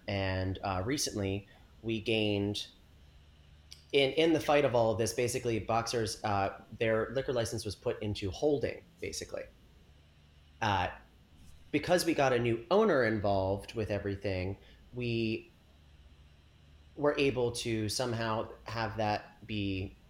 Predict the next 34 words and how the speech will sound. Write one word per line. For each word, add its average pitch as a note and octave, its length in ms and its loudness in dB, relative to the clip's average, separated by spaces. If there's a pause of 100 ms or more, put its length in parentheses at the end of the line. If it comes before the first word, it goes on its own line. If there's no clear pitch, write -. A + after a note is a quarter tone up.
taken G2+ 300 -2
care G2+ 280 0
of. - 180 -10
So, G2 180 -2
like, F2+ 180 -2
there G2 120 0
were, F#2+ 240 -2
there G#2+ 160 2
are G#2 40 2
multiple A2 440 0
owners F#2+ 380 -2
now, F2 320 -4 (500)
uh, G2 300 0
and F#2+ 260 0
the G2+ 80 0
name A#2 280 2
change G2+ 380 0
was G2 200 0
always A#2 340 2
going G2+ 240 0
to F#2 80 -2
happen, A2+ 460 0
but G2+ 140 -2
now G#2+ 320 2
it G2 140 0
is G2+ 420 0 (340)
Jocks - 340 0
P C3 160 -2
H D#3 240 2
L, A#3 320 0
and A2 280 0
that A2 260 2
is, A#2 180 -2
um, A#2+ 520 0